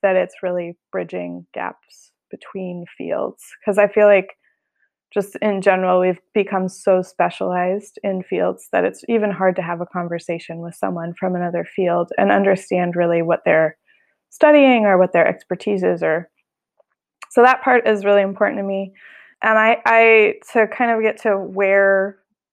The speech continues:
data started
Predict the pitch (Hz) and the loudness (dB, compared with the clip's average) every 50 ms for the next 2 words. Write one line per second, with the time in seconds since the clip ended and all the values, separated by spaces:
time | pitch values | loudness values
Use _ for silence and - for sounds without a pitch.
0 | _ _ _ _ _ - 185 175 180 180 185 180 180 180 180 190 190 190 _ _ | _ _ _ _ _ -8 -6 -6 -4 -2 -2 -2 0 -2 -2 -4 -6 -8 _ _
1 | _ _ _ _ _ _ _ _ _ _ - - - - 175 175 180 185 180 175 | _ _ _ _ _ _ _ _ _ _ -20 -10 -4 -2 0 0 0 -2 -4 -4
2 | 175 180 185 | -6 -8 -12